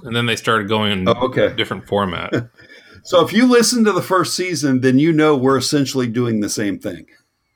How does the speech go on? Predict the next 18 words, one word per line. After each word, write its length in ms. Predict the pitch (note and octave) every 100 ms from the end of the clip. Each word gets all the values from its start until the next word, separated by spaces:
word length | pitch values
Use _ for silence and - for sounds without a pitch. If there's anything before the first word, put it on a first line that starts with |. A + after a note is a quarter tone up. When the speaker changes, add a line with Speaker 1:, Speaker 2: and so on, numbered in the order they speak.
| _ _ _ -
Speaker 1:
Yes, 680 | B2+ A2+ - - - - - _ _
they 200 | C3 C#3+
just 180 | C3+ A#2
have 200 | B2 A2
better 220 | F#2+ G2+ G2
Speaker 2:
Because 300 | G#2+ C#3+ C3
Speaker 1:
editing. 140 | D#3
Speaker 2:
I'm 40 | -
just 240 | F3 - F3+
now 180 | F3+
listening 500 | E3 D#3 D3 D#3 D3 B2+
to 100 | C3+
the 100 | B2+
first 300 | C#3 A#2+ -
season. 380 | D3 C#3+ B2 G#2+
I'm 120 | A#2
like, 220 | A2+ A2+ -
"Oh, 380 | F3 C3 F2